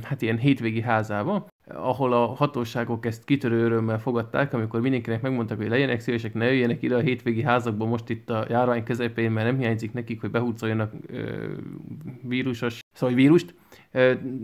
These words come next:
főleg, hogy egy, ö, gócpontot találtak egy közeli,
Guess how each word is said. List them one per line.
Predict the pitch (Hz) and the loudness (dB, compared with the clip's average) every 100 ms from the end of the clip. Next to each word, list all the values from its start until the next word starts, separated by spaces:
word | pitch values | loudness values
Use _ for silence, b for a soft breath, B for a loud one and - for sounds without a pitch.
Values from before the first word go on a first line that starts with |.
| 113 | -8
főleg, | - 139 120 151 - | 2 4 4 2 -2
hogy | 127 127 120 | -6 -2 0
egy, | 117 113 - | 0 -2 -6
ö, | 117 113 113 110 113 | -2 0 0 -2 0
gócpontot | 123 123 - 110 110 107 | 0 0 0 -2 -2 0
találtak | 110 107 107 107 | 2 2 0 -4
egy | 107 107 | -4 -2
közeli, | 113 104 107 107 | 0 0 0 -2